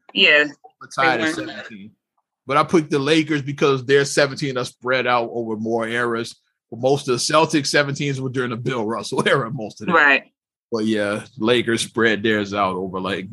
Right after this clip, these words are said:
Speaker 2: decades.
Speaker 1: Mm-hmm.
Speaker 2: That's why I put them as, as
Speaker 1: And now I put the Bulls three.
Speaker 2: Bulls.
Speaker 1: <laughs>
Speaker 2: Like, San
Speaker 1: Overall.
Speaker 2: Antonio's four, I would say, yeah. And we talking about, and as, and as much as I hate to say it, the Pistons.
Speaker 1: The Warriors. Where,
Speaker 2: The
Speaker 1: where Warriors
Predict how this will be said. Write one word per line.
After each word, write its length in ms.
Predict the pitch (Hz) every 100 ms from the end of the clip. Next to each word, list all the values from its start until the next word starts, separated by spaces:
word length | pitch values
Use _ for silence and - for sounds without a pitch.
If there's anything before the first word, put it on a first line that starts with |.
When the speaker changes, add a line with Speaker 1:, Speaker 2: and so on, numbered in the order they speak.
| 98
Speaker 2:
decades. 400 | 98 92 82 117
Speaker 1:
Mm-hmm. 220 | 160 160
Speaker 2:
That's 260 | 160 - _
why 200 | 104 90
I 40 | 101
put 360 | - 110 95
them 280 | 101 92 85
as, 280 | 90 - - _ _ -
as 60 |
Speaker 1:
And 80 | 202
now 100 | 196
I 40 | 180
put 140 | 202
the 60 | 165
Bulls 300 | 165 147 -
three. 320 | 156 139 147 _ _ _
Speaker 2:
Bulls. 540 | 139 240 294 247 269 277 302 247 -
Speaker 1:
<laughs> 60 | - _ 294 277 - -
Speaker 2:
Like, 140 | -
San 260 | - 196 185
Speaker 1:
Overall. 340 | 180 170 160
Speaker 2:
Antonio's 360 | 135 131 127 123
four, 340 | - 117 98
I 60 | 98
would 100 | 95
say, 200 | - 101
yeah. 260 | 101 101 107
And 100 | 107
we 80 | 107
talking 320 | 110 120 107 104
about, 280 | 95 98 101 _ _ _ _ _ _
and 140 | 110 113
as, 100 | 120
and 220 | 113 123
as 60 |
much 180 | 131 156
as 80 | 185
I 80 | 165
hate 160 | 160
to 80 | 139
say 300 | 143 151 156
it, 240 | 139 131 123
the 80 | 123
Pistons. 300 | - 143 185
Speaker 1:
The 60 |
Warriors. 440 | 196 190 185 180 - _ _ _ _ _ _
Where, 140 | 233 254
Speaker 2:
The 80 |
Speaker 1:
where 100 | 240
Warriors 400 | 240 262 311 302